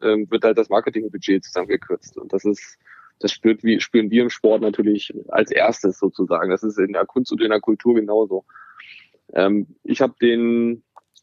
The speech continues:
Vorteil, dass ich ja in der Spitzensportförderung der Bundespolizei bin. Also ich hab eine Ausbildung gemacht und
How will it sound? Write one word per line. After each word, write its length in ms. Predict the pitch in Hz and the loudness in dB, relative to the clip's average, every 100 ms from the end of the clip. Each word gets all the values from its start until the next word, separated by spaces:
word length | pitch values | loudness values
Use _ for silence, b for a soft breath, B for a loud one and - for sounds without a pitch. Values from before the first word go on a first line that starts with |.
| _ | _
Vorteil, 840 | - 117 131 - 151 147 175 175 - | -4 0 0 0 0 2 0 -2 -4
dass 180 | - 113 | -4 -2
ich 160 | 120 | 0
ja 480 | - 110 110 110 120 _ _ _ | 2 2 4 2 -2 _ _ _
in 120 | 110 | -4
der 400 | 110 104 104 104 - _ _ | 0 2 2 0 -6 _ _
Spitzensportförderung 1120 | - - 143 - 131 - 123 117 - 120 117 | -16 -4 -4 -2 -8 -2 0 0 2 2 2
der 80 | 113 | 2
Bundespolizei 680 | 113 143 - - - - 90 | 2 0 -2 -8 -8 -6 -6
bin. 140 | 95 | -4
Also 120 | 92 104 | -2 -2
ich 100 | 120 | -2
hab 180 | - - | -4 -8
eine 220 | - 104 | -4 0
Ausbildung 420 | 107 - 147 143 | 0 2 2 2
gemacht 380 | 139 139 147 - | 2 0 -2 -4
und 300 | 117 117 | -4 -6